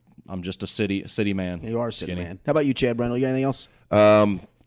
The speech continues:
Speaker 3: I don't have anything nice to say about F C Cincinnati, so I won't say anything at all. Um,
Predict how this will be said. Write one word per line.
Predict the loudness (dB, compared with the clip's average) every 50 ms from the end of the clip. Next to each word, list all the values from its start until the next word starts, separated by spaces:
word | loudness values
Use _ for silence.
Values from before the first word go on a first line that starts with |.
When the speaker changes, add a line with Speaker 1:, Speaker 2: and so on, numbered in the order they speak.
| _ _ _ _ 2
Speaker 3:
I | 6 8
don't | 8 8 8
have | 8 8
anything | 6 6 4 4 4 4
nice | 6 4 4 2 0
to | 0
say | 2 4 6
about | 8 8 8 8
F | 6 4
C | 4 0 -2
Cincinnati, | 0 -2 -4 -2 0 2 4 4 4 4
so | 4 4 6
I | 6
won't | 6 4
say | 4 4
anything | 4 4 4 4 4 6
at | 6 8
all. | 8 8 6 4 0 -8 -20 -18 _ 2
Um, | 6 8 8 8 8 6 4 2 -2